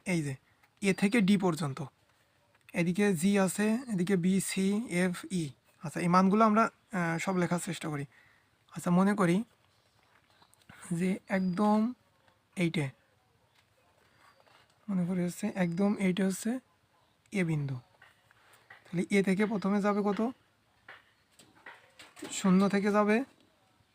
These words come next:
পাঁচ, তারপরে এটা হচ্ছে নয়, তারপরে পনেরো, পনেরো, তারপরে চব্বিশ দশমিক পাঁচ, চব্বিশ দশমিক,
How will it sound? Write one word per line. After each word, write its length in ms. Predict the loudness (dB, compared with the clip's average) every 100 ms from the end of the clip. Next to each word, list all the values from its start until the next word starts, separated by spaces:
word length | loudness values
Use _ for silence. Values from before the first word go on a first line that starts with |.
| _ _ _ -20 -20 -20 _ _ _ -20 -20 _ _
পাঁচ, 300 | 0 2 0 -4 -16 -20 _ _ _ _ _ _ _ _ _
তারপরে 560 | -4 -2 -2 0 0 -2 -8 _ _ _ _ _ _ -8
এটা 200 | -4 -4
হচ্ছে 180 | -2 0
নয়, 440 | 2 2 2 -2 -6 _ _ _ _ _ _ _ _ _ _ _ _ _ _
তারপরে 440 | -8 -8 -4 -2 -2
পনেরো, 640 | -4 0 2 2 0 -2 -4 _ -20 -20 _ _ _ _ _ _
পনেরো, 520 | -4 -2 -2 0 -2 -6 _ _ _ _ _ _ _ _ _ _ _ -8
তারপরে 360 | -6 -4 -4 -6 -4
চব্বিশ 480 | -4 -2 -2 -2 -2
দশমিক 520 | -4 0 0 0 -2 -8 -6
পাঁচ, 260 | -4 -4 -8 -18 -20 _ -20 -10
চব্বিশ 420 | -6 -4 -2 -2
দশমিক, 500 | -4 -4 -2 0 -2